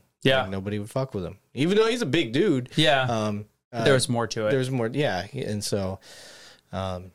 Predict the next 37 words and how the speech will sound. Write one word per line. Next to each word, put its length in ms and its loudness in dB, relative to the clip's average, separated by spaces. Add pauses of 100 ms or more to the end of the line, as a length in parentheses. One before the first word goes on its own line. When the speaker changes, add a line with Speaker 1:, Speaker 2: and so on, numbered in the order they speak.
(400)
Speaker 2:
just 240 -2
the 80 0
fact 360 -4
that, 180 -4
like 160 -6
I 40 -8
said, 240 -10 (220)
the 80 -10
fact 280 -6
that 120 -6
he 420 -12 (760)
had 180 -8
to 60 -8
win 180 -10
his 120 -10
own 240 -12 (520)
shit, 500 -4
you 140 -10
know, 260 -8
twenty-three 480 -6
years, 400 -4
and 140 -10
now 140 -10
you 140 -10
got 160 -10
your 140 -12
guy. 320 -8 (180)
Um, 140 -4
Speaker 1:
Yeah. 220 4 (680)
Speaker 2:
uh, 280 -2
obviously, 540 -4
I 60 0
mean, 200 -2
he, 200 -4 (140)
he 140 -2
fucked 380 -6
up 280 -2